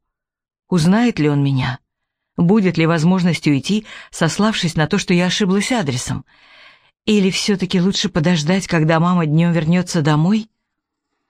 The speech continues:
Нет, я должна сделать это сейчас. Уже вторник, у меня не так много времени. Я останавливаю машину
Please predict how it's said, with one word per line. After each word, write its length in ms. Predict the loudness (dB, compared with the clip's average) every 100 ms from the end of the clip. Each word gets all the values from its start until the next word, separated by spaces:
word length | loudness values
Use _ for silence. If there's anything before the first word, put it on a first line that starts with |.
| _ _ _ _ _ _ _ _ _ _ -20 _ -2
Нет, 300 | 0 0 -2
я 160 | 0
должна 340 | 2 0 0 0
сделать 380 | 0 0 0
это 160 | -2 -2
сейчас. 560 | -4 -4 -4 -6 -8 -14 -18 _ _ _ _ _ _ _
Уже 260 | 0 0 0
вторник, 580 | 0 0 0 0 -2
у 40 | 0
меня 260 | 2 2
не 120 | 0 0
так 220 | -2 2
много 300 | 2 2 0
времени. 480 | 0 0 -2 -4 -10 _ _ _ _ _ _ _ 0
Я 260 | 2 2
останавливаю 720 | 0 0 2 2 2 2 2 2
машину 540 | 0 0 0 0 -2